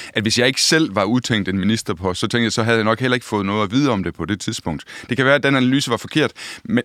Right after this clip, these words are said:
men ikke desto mindre, så var jeg meget sådan nervøs for det, fordi jeg havde også sådan en idé om, at, at, at hvis der var nogen andre, der blev det, og jeg ikke blev det, så måtte jeg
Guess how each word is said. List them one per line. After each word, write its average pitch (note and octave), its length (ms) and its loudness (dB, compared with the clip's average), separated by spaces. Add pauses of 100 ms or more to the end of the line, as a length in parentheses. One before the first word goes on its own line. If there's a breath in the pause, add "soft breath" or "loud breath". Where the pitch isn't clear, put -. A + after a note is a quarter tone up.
men B2 220 2
ikke F3+ 180 2
desto C3 240 0
mindre, G2+ 400 0 (600 loud breath)
så - 220 2
var A#2 160 4
jeg B2 240 4 (220)
meget F#2+ 380 2
sådan G#2 200 0
nervøs G2+ 520 0
for E2+ 140 -4
det, F#2+ 160 -4
fordi A#2 540 -4 (520 loud breath)
jeg G2+ 120 2
havde B2 200 0
også A#2 140 -2
sådan A2 300 -2
en F#2 220 -4
idé G#2+ 320 0
om, F#2 240 0
at, - 180 -12 (760 soft breath)
at, F#2 100 -2 (160)
at G#2+ 100 0
hvis A2 200 -2
der B2 80 2
var A2+ 160 4
nogen A2+ 240 2
andre, C#3 280 2
der G#2+ 140 0
blev B2+ 340 0
det, E2+ 160 -6 (100)
og G2+ 120 0
jeg A#2 180 4
ikke A#2+ 160 -2
blev G#2 300 2
det, D2+ 140 -10 (160)
så - 140 0
måtte G#2+ 260 2
jeg F#2+ 80 -2